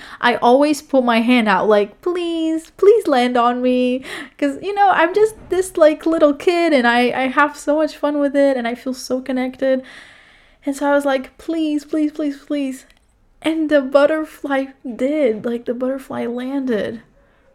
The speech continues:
And that happened literally, like, five seconds after I was, like, singing out to the trees, and I was just like, "I feel the love, I, I feel this around me, and it's so beautiful." And as soon as the f-, butterfly landed on me, and,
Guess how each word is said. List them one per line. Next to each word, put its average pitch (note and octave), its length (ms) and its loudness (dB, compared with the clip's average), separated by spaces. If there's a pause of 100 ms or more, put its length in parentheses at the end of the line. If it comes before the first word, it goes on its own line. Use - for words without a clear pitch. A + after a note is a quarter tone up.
(160)
And A3 200 0
that C#4 340 0
happened A#3 680 0
literally, B3+ 400 0
like, G3 260 0
five A3 400 0
seconds C#4 760 -6 (420)
after G#3+ 500 0
I G#3 100 0
was, G3+ 220 -2
like, G3+ 200 -4
singing G#3 540 -6
out G3 400 -2 (180)
to - 120 -20
the - 100 -10
trees, G#3+ 500 -4
and G3+ 100 -4
I G3+ 60 -4
was G3+ 180 -6
just - 200 -14
like, G#3 320 -6 (100)
"I G#3 160 -4
feel C4+ 440 -2
the B3 120 2
love, G#3+ 380 2
I, A3+ 240 -4 (260)
I A3 80 -6
feel C4+ 440 -4
this B3+ 260 -4
around G#3 360 -2
me, F#3+ 180 -6
and G#3+ 120 -8
it's B3 120 -12
so D4 340 0
beautiful." B3 760 -4 (340)
And A#3 140 -4
as A3+ 220 -6
soon A#3 300 -6
as A3+ 160 -4
the G#3 60 -4
f-, G3+ 160 -10
butterfly A#3 640 0
landed G#3 300 -2
on G#3 180 -2
me, G#3+ 140 -4
and, G3 240 -6